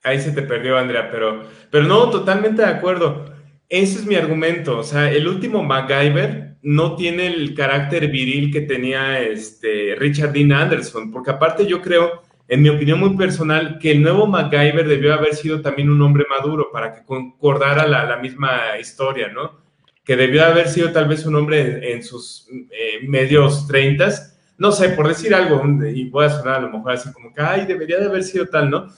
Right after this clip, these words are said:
Debería haber sido, por ejemplo, un Ryan Gosling, ¿no? Así como de ese estilo.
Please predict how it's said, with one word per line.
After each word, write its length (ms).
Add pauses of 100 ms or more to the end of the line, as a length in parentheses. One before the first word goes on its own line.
(160)
Debería 320
haber 160
sido, 180
por 80
ejemplo, 240
un 80
Ryan 360
Gosling, 500
¿no? 280
Así 220
como 220
de 80
ese 140
estilo. 360